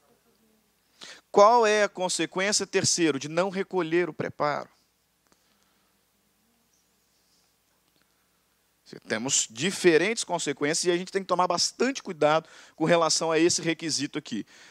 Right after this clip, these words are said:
Primeira questão, o re-, o, o recolhimento do preparo é essencial, porque se você não o fizer, em última consequência,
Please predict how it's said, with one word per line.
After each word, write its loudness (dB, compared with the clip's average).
Primeira 6
questão, -2
o -8
re-, 2
o, -6
o -4
recolhimento 0
do -8
preparo 0
é 4
essencial, 0
porque 0
se 0
você 2
não 2
o -4
fizer, 2
em -6
última -4
consequência, 0